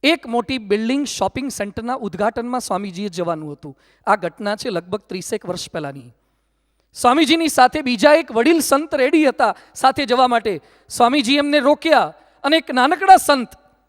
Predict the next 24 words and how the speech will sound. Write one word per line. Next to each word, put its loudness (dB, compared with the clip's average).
જેની 2
ઉંમર 2
બાવીસેક 0
વર્ષની -2
માંડ 2
હશે, 0
સ્વામી -2
એને -4
સાથે -6
લીધા. -10
એ -6
સંત -6
કે, -4
"બાપ-, -4
બાપા -2
બીજા -4
આવે 0
છે -10
ને." -16
સ્વામી -8
કે, -8
"તમે -10
સાથે -10
ચાલો." -20